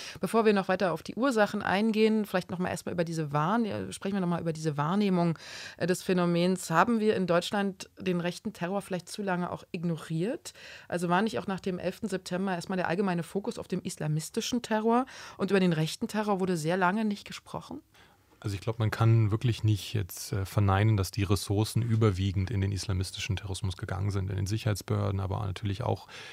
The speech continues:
Speaker 2: in der Öffentlichkeit allgemein hat man deutlich immer die Bedrohung des islamistischen Terrorismus hervorgehoben. Es gibt zum Beispiel eine Studie aus den U S A, die erst vor wenigen Monaten erschienen ist, dass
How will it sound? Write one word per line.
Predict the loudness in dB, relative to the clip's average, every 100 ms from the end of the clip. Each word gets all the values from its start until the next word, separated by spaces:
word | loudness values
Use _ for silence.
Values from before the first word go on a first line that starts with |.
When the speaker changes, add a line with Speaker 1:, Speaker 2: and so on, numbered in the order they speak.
| -2
Speaker 2:
in | 2
der | 2
Öffentlichkeit | 2 0 0 -2 -2
allgemein | 0 0 0 0 0
hat | 0
man | -2 -2 -2 -6 -20 -4
deutlich | 4 4 4 -2 -6 -6 0
immer | 2 4 4 0 -6 -6
die | -4
Bedrohung | -2 0 2 2
des | 0 -2
islamistischen | -2 0 -2 -4 -6 -4
Terrorismus | -4 -6 -6 -6 -6
hervorgehoben. | -6 -6 -6 -6 -4
Es | -6 -6
gibt | -6
zum | -4
Beispiel | -2 -4 -4
eine | -4
Studie | -2 0 2
aus | 0 -2
den | -4
U | -2
S | -2 -2
A, | -2 0 0
die | -4
erst | -10 -6
vor | -2 2
wenigen | 4 4
Monaten | 2 2 0 -2
erschienen | -4 -2 -2
ist, | -2 -2
dass | -4 -6